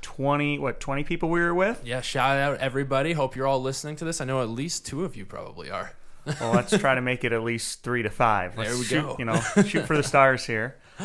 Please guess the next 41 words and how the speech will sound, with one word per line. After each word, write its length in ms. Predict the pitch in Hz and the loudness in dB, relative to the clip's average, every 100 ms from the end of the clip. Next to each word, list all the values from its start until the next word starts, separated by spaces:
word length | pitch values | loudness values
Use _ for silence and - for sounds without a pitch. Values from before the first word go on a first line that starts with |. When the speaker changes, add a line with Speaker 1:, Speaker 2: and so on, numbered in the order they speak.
| 208 - | -8 2
Speaker 1:
Uh, 300 | 127 127 123 | 6 6 4
survived 360 | - 135 139 | 2 2 2
the 40 | 139 | 4
golf 220 | 147 151 | 4 4
trip, 220 | - 170 - | 2 0 2
back 260 | 127 139 | 0 0
at 100 | 147 | -4
work, 420 | 135 139 156 156 | 0 2 0 -2
you 80 | 127 | -6
know, 220 | 131 143 147 - - - - - | -4 -6 -10 -20 -20 -20 -10 -6
educating 520 | 123 123 147 143 143 | -6 0 4 4 4
the 80 | 147 | 4
youth. 400 | 160 170 - - - - | 4 2 -2 -10 -14 -6
Speaker 2:
Yes, 580 | 113 123 - - - - - - - | -2 -2 -2 -6 -6 -10 -20 -20 -6
with 320 | 123 123 120 | -4 -4 -6
gym 300 | 107 117 95 | -6 -4 -6
instruction. 680 | 95 - - - - - 104 | -10 -14 -14 -14 -14 -16 -6
Speaker 1:
That's 280 | 123 123 - | -2 -2 -2
Speaker 2:
Right. 340 | 113 135 147 | 4 6 6
Speaker 1:
right, 200 | - 123 120 | 4 2 0
baby. 160 | 127 135 - | -2 -6 -8
Speaker 2:
<laughs> 60 | |
Speaker 1:
That's 300 | - 107 107 120 | -6 -6 -6 -6
right. 360 | 135 151 - - 180 - 117 | -4 -4 -6 -12 -14 -14 -6
Speaker 2:
How's 200 | 127 143 | -2 -2
the 80 | 143 | -2
school 260 | - 139 120 | -4 -2 0
year 200 | 107 98 | -2 -4
so 200 | 107 98 | -6 -4
far? 300 | 98 95 - - - - - - | -2 -2 -4 -8 -8 -10 -12 -6
Speaker 1:
I 100 | 117 | -4
mean, 260 | 127 131 131 | -2 -2 -2
I 80 | 120 | -4
can't 240 | - 135 | -2 -6
complain, 340 | 135 120 123 110 | -6 -4 -2 -2
actually, 540 | 101 101 - 104 104 | -4 -6 -8 -6 -4
you 80 | 104 | -4
know, 200 | 104 120 | -4 -4
and 140 | 117 | -2
I, 240 | 107 107 107 | 0 0 2
uh, 260 | 107 107 | 2 0